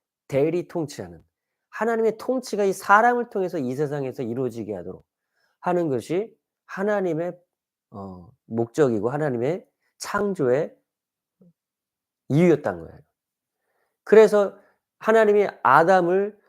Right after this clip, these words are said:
통해서 이 세상을 다스리고자 하셨는데 아담이 하나님 말씀이 아닌 사단의 말, 뱀의 말을 듣고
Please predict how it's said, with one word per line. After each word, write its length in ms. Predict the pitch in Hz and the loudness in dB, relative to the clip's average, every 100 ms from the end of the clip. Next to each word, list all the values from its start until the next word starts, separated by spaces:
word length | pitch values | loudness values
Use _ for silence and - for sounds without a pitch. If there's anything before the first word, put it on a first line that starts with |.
| _ | _
통해서 280 | - 247 233 | 0 4 6
이 80 | 165 | 4
세상을 380 | 160 170 165 156 | 2 0 0 -4
다스리고자 680 | - 139 208 196 165 160 | -4 0 2 2 2 0
하셨는데 800 | 160 190 208 139 98 123 98 - _ _ _ _ | 0 0 0 0 0 -2 -2 -8 _ _ _ _
아담이 800 | - 113 147 175 170 156 185 220 _ _ _ _ | -2 2 4 4 4 2 -2 -4 _ _ _ _
하나님 400 | - 220 233 214 | -2 0 2 2
말씀이 460 | 131 131 - 165 139 | 0 0 -2 -2 0
아닌 400 | 120 104 143 196 _ _ | -2 -4 -6 -8 _ _
사단의 580 | - - - 214 214 165 | -18 -12 -6 -2 -2 -2
말, 240 | 117 - 78 | -4 -8 -12
뱀의 380 | - 135 170 196 | -2 0 0 0
말을 280 | 190 175 165 | -2 -2 -4
듣고 600 | 151 147 175 208 220 220 | -6 -6 -4 -2 -4 -10